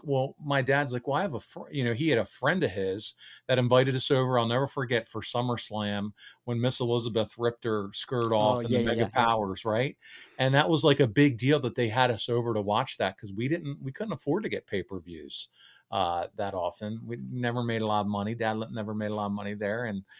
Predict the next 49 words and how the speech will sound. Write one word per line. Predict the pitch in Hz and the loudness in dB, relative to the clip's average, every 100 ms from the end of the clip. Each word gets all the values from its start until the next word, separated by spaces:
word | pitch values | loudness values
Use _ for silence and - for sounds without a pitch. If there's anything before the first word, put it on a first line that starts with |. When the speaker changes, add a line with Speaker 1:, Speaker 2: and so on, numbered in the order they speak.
| - | -12
Speaker 1:
and | 113 | -2
that | 117 117 | 0 0
would | |
have | 113 | -2
just | 104 110 | -4 -8
been | 117 107 | -6 -4
seen | - 113 | -4 -4
as | 101 | -4
something | - 117 104 104 | -4 -4 -4 -6
extra. | 113 - - 110 113 - - - _ | -6 -8 -6 -6 -6 -14 -20 -20 _
But | 110 | 2
they | 120 127 | 4 6
had | 131 127 | 6 4
us | 127 - | 2 2
over. | 127 139 165 175 | 2 2 0 0
And | 123 | -4
to | 123 | -2
me, | 127 135 135 | -2 0 0
memorable | 127 151 160 156 185 196 | 0 2 2 0 -2 -4
was | 123 113 98 110 | -2 -4 -2 0
that | 107 | 2
I | 113 | 4
got | 120 120 | 2 0
to | 120 | -4
see | - 127 | -4 -2
that, | 123 131 131 | 0 0 2
that | 131 - | -2 0
SummerSlam. | - 143 123 - 110 95 85 82 - - - _ | -2 0 -2 -4 -6 -6 -8 -12 -20 -20 -20 _
And | 110 | -4
it | 127 | -2
was | 135 120 | 0 -2
just, | - 131 - - - _ _ - | -2 -2 -2 -4 -12 _ _ -14
wow, | 135 127 107 95 | -8 -6 -6 -6
that | 110 | -6
sticks | - 123 - 123 | -4 -4 -2 0
out | 113 | -2
in | 113 | -2
my | 110 | -4
mind. | 110 110 101 90 85 _ _ - | -2 -4 -4 -8 -12 _ _ 0
Or | 143 156 151 | 4 6 4
Speaker 2:
Yes. | 135 | 2
Speaker 1:
going | 135 135 | 2 2
over | 135 139 | 2 2
to | 139 | 2
another | 135 151 165 | 2 2 0
friend's | 135 127 117 113 | -2 -2 -2 -2
house, | 117 113 120 - - | 0 0 0 -4 -6
uh, | 123 | -8
parents | 113 120 110 123 131 - | -6 -4 -2 -2 -4 -8